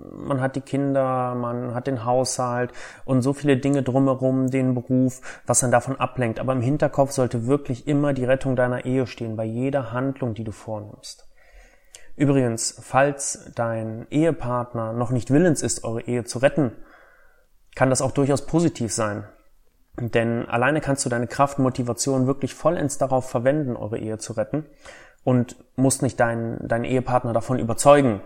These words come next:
wo dann deine Motivation und Kraft hinfließt, sondern kannst eben allein darauf verwenden, eure Ehe zu retten, dich allein darauf konzentrieren. Gut, dann lass uns nochmal zusammenfassen. Also die vier Wege, um deine Ehe zu retten. Nummer eins, akzeptiere deine jetzige Situation.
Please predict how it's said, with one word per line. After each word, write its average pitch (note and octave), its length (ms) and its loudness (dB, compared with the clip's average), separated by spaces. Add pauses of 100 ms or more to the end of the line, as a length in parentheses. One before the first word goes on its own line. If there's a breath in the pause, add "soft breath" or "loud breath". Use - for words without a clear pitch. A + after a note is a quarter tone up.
(120)
wo A2 280 -2
dann A2 140 -2
deine A2+ 200 2
Motivation A2+ 600 -4
und G#2 140 -6
Kraft - 300 -8
hinfließt, - 580 -2 (380 loud breath)
sondern A#2 300 2
kannst A#2+ 280 -2
eben A#2+ 200 -2
allein A#2+ 420 0
darauf A#2+ 320 4
verwenden, A2+ 380 -2
eure G#2+ 240 -4
Ehe A2 160 -6
zu - 160 -8
retten, G#2+ 240 -6
dich G#2 140 -8
allein A2 240 -2
darauf G#2+ 280 -4
konzentrieren. G#2 640 -8 (1300 loud breath)
Gut, F3 320 6
dann D3 420 2
lass B2 180 2
uns D#3 120 0
nochmal C#3+ 200 2
zusammenfassen. G#2+ 640 -2
Also A#2 260 0
die A#2+ 100 -4
vier C3 260 0
Wege, D3+ 240 2
um B2 160 -2
deine A#2 220 -2
Ehe A#2 140 -2
zu - 140 -4
retten. - 260 -4 (400 loud breath)
Nummer B2+ 200 4
eins, G3 360 0
akzeptiere C3+ 500 0
deine A#2+ 240 0
jetzige A2+ 340 -4
Situation. C#3 720 -2